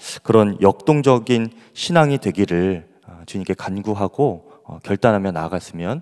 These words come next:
어, 좋겠습니다. 그렇다면 도대체 그들의 믿음, 소망, 사랑, 이 신앙이 어떤 것이었는지 여러분 궁금하시죠?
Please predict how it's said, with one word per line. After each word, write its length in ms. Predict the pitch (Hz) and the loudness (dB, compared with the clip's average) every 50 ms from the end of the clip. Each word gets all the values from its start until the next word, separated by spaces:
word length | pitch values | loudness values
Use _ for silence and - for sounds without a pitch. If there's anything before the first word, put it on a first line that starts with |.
| - _ | -12 _
어, 140 | - 85 80 82 | -18 -18 -16 -16
좋겠습니다. 680 | - - - 113 - - 95 85 80 80 - - - _ _ _ _ _ _ _ _ _ _ _ _ _ _ _ _ - - - - - - - - - - - - | -10 -4 -4 -4 -2 -2 -6 -10 -10 -12 -16 -20 -20 _ _ _ _ _ _ _ _ _ _ _ _ _ _ _ _ -20 -20 -20 -18 -16 -14 -14 -12 -12 -14 -14 -4
그렇다면 520 | - 127 135 131 - 135 131 131 127 120 | 0 0 2 4 4 4 6 6 4 4
도대체 640 | 107 110 107 120 120 - - 127 117 113 110 107 101 - | 2 0 0 0 0 2 2 4 6 6 6 4 2 -2
그들의 500 | - 110 - 113 113 110 107 104 104 - - - - _ _ | -4 -2 2 4 6 6 6 4 0 -6 -16 -20 -20 _ _
믿음, 320 | - 113 104 127 127 120 117 | -2 0 0 2 0 0 -2
소망, 340 | - 131 123 120 113 113 | -2 0 2 2 2 2
사랑, 560 | 110 - - 147 135 113 90 82 80 - - - | 0 0 2 4 4 4 2 0 -6 -12 -18 -12
이 140 | - 98 104 | -8 -6 -6
신앙이 720 | 104 - - 151 143 131 113 104 98 98 101 98 90 80 - | -6 -4 0 2 2 2 2 0 -2 -2 -2 -4 -4 -6 -6
어떤 300 | - 95 - - 131 123 | -6 -4 0 0 0 4
것이었는지 520 | 110 110 101 - 110 92 90 85 82 82 90 | 4 2 2 2 0 -2 -2 -4 -4 -4 -2
여러분 240 | 87 87 82 85 82 | -2 -2 -4 -6 -8
궁금하시죠? 760 | - - 120 110 113 104 92 82 - - - 135 135 123 92 | -8 -4 -2 0 0 0 0 -2 -4 -6 -8 -6 -6 -6 -8